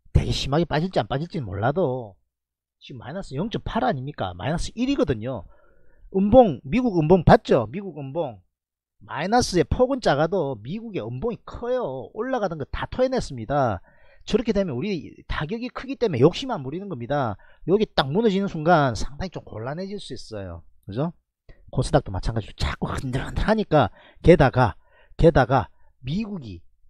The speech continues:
선물이 막 깨지고 있어. 그러니까 적극적으로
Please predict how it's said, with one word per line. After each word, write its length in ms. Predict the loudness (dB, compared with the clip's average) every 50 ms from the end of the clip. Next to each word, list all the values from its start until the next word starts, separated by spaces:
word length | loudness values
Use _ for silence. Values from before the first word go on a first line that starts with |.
| -20
선물이 440 | -16 -12 -10 -10 -8 -6 -6 -6 -6
막 140 | -6 -10 -12 -16 _ _ -20 -20 -20 _ _ _ _ -4
깨지고 360 | 0 2 2 2 2 2 0
있어. 200 | 0 0 0 -6
그러니까 640 | -6 -4 -6 -6 -6 -4 -2 0 0 2 0 0 -2 -6 _ _ _ -20 -14 -4
적극적으로 960 | 0 0 0 0 _ -4 -4 -4 -4 _ -2 0 0 2 2 2 2 2 0